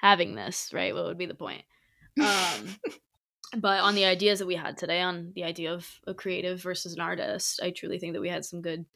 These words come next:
Speaker 1: things to say. And obviously,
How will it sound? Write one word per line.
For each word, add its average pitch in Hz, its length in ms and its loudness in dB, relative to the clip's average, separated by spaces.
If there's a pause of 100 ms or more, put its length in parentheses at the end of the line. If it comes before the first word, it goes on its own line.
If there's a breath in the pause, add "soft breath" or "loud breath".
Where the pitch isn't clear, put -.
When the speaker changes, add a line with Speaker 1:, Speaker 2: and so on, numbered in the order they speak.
(520)
Speaker 1:
things 226 280 8
to 202 100 0
say. 202 440 4
And 185 100 2
obviously, 190 680 2